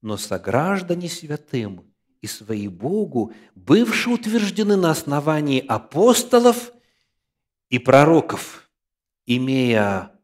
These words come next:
самого Иисуса Христа краеугольным камнем». Что значит «на основании апостолов и пророков»? Это ссылка на что?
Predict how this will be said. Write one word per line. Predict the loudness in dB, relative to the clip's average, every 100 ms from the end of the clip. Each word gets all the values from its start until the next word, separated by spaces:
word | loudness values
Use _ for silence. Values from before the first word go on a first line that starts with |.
| _ _ _ _ _
самого | -12 -8 -4 4 4
Иисуса | 4 0 0
Христа | 0 -2 0 -4
краеугольным | -2 -2 0 0 0 -4
камнем». | -4 -6 -8
Что | -4 -2
значит | -2 -2 -4 -6 _
«на | -8
основании | -6 -2 -4 -2
апостолов | -4 -2 -4 -4 -12 -14 -14
и | -16
пророков»? | -4 -2 -2 -4 -8
Это | -8 -6
ссылка | -4 -4 -4 -4
на | -6
что? | -12 -16